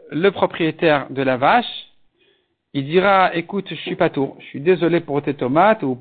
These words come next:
si c'est une vache pour tes pastèques, euh, tu as fait une grande mitzvah, bravo à toi.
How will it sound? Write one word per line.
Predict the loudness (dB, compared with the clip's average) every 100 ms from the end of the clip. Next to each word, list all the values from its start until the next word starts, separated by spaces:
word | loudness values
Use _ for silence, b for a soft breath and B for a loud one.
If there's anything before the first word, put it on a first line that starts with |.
| -10
si | -14 -4
c'est | -2
une | 2
vache | 0 0
pour | -4
tes | -4
pastèques, | -4 -2 2 2 2 -6 b b b b b b -2
euh, | 4 4 4 2 2
tu | 2
as |
fait | 2
une | 2
grande | 4 2 2
mitzvah, | -2 0 2
bravo | 2 2 2 2
à | 0
toi. | 0 0 0